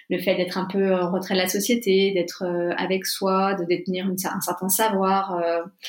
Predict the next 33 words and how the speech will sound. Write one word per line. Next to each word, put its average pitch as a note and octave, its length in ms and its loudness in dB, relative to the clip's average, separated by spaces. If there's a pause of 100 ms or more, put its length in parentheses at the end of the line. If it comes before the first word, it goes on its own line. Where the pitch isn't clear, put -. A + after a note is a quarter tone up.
(300)
d'être F#3 560 0
aussi F#3+ 240 0
un F#3+ 160 2
peu G3 80 2
une F#3+ 120 4
magicienne, G3+ 640 2 (160)
euh, E3 480 -2 (240)
de, E3 320 -2
de F3+ 360 -4
connecter F3+ 340 -2
avec F3+ 240 0
le F#3 80 0
vivant. G3 320 0 (600)
Euh, E3+ 260 2
et - 60 2
c'est G3 140 2
vraiment A#3 260 4
tout C4 100 0
ce - 60 -2
qui A3+ 100 -2
est F#3+ 100 0
porté A3 360 0
dans G#3+ 100 2
cette, G3 240 -4
euh, F3 300 0
phase G3+ 300 0
de E3+ 460 0 (260)
cette - 160 -12
première G3+ 300 2
phase G#3+ 180 0
du F#3+ 60 -2
cycle G3 300 -2
féminin F3+ 440 0